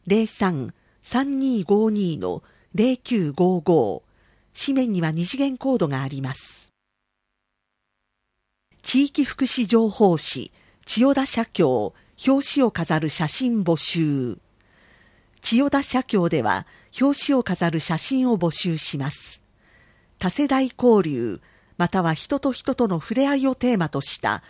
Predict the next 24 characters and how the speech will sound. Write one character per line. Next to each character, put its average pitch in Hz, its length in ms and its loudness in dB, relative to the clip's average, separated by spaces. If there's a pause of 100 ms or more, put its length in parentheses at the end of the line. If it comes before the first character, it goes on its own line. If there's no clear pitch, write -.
(200)
応 262 180 4
募 277 100 0
者 214 180 0
が 175 120 -2
撮 - 260 -6
影 277 180 -2
し - 120 -4
た 220 100 0
写 208 160 -2
真 214 380 0
を 180 180 4
お - 40 4
送 190 140 -4
り 165 120 -6
く 175 100 -4
だ 156 140 -4
さ 147 220 -4
い。 123 140 -10 (800)
申 269 180 4
し - 100 -2
込 247 120 0
み 240 120 0
方 185 280 4
法、 110 480 -4